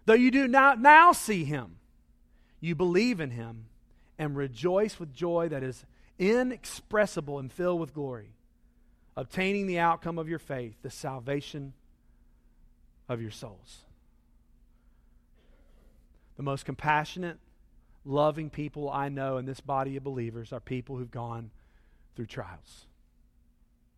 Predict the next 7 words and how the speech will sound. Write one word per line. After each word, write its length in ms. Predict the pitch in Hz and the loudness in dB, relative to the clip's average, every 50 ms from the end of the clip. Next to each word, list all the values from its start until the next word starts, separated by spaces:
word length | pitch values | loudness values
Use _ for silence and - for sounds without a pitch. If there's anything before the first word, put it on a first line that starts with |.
| _ _ _ _ _ _ _ _ _ - | _ _ _ _ _ _ _ _ _ -10
who've 180 | - 139 123 113 | -10 -10 -8 -4
gone 320 | 147 147 151 160 165 165 | -2 0 0 0 -2 -2
through 400 | - 160 170 165 165 165 165 165 | -6 -6 -6 -4 -2 -2 -4 -4
and 260 | 170 147 139 135 131 | -6 -8 -8 -8 -6
will 220 | 127 147 165 165 156 | -4 -2 -2 -2 -2
go 220 | 143 165 160 156 | -4 -4 -4 -4
through 460 | 151 - - 151 147 143 143 143 139 | -4 -6 -10 -8 -8 -6 -6 -8 -10